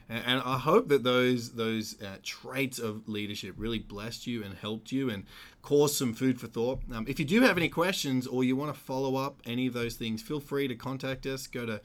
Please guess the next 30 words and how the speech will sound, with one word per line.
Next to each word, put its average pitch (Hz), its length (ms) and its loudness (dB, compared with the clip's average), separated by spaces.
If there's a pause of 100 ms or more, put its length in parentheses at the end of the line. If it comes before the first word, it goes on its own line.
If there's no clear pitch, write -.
(180)
sovereign 120 340 -4
grace 110 280 -6
dot - 240 -14
com. 107 420 -8 (540)
But 151 120 0
this 254 160 2
season, 160 420 4
what 139 140 2
we 131 80 4
wanted 123 280 2
to 107 80 -8
do 98 180 -4
for 113 80 -10
season 180 340 -2
two, 120 220 -2
we 113 140 -2
wanted 156 400 -4
to - 100 -12
talk 147 200 -4
about 110 300 -8
what 160 240 -2
it 240 120 4
looks 156 400 -2
like, 107 240 -4
not 185 180 -2
just 196 240 -6
to 147 80 -4
be 131 160 0
a 117 80 0
gospel-centered 113 760 -8